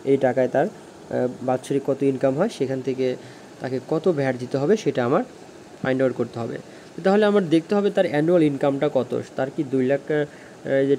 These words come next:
টু লাখ ফিফটি থাউজেন্ডের বেশি হয় নাকি কম হয়। যদি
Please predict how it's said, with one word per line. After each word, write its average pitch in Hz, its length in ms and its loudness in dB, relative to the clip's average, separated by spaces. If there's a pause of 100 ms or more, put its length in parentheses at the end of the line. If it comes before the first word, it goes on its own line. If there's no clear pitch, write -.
টু 147 100 4
লাখ 147 180 4
ফিফটি 139 260 -2
থাউজেন্ডের 147 460 0
বেশি 131 260 0
হয় 214 220 2 (300)
নাকি 147 160 0
কম 139 180 2
হয়। 117 160 -2
যদি 214 300 0